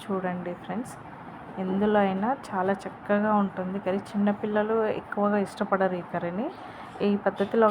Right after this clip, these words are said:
కనుక చేసి పెట్టారంటే చాలా చక్కగా తినేస్తారు. జొన్న రొట్టెలు అయినా, చపాతీ అయినా, ఎందులో అయినా కూడా చాలా బాగుంటుంది.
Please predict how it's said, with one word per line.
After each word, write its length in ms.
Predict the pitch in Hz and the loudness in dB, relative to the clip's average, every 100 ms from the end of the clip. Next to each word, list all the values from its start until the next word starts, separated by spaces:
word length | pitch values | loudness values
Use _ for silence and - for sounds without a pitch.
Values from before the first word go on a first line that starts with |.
| 202 | 6
కనుక 200 | 185 208 208 | 0 -2 -2
చేసి 220 | 202 202 - | -4 -4 -6
పెట్టారంటే 680 | 196 - 190 180 180 190 269 392 - - - - - - - - | -4 0 0 0 -2 0 0 0 -8 -14 -14 -14 -14 -14 -14 -8
చాలా 300 | - 202 196 220 | 6 8 8 6
చక్కగా 480 | 202 - - 220 214 214 | 0 -6 -2 0 2 2
తినేస్తారు. 560 | 202 190 196 - 190 214 202 | 0 -2 -4 -2 -2 0 2
జొన్న 240 | 190 190 190 | 2 4 2
రొట్టెలు 320 | 190 190 185 | 2 0 2
అయినా, 180 | 185 190 - | 0 -2 -4
చపాతీ 420 | 185 190 185 185 185 180 | 0 2 2 0 0 0
అయినా, 220 | 175 180 - | 0 -4 -4
ఎందులో 460 | 180 185 202 214 214 208 | -6 -2 0 4 4 4
అయినా 260 | 190 190 233 - | 2 0 -2 0
కూడా 220 | 185 175 240 339 - - - - - - | 0 2 0 -2 -12 -16 -16 -14 -14 -2
చాలా 260 | 196 208 208 | 4 4 6
బాగుంటుంది. 680 | 190 185 196 202 185 175 180 | 6 6 4 0 -2 -2 -4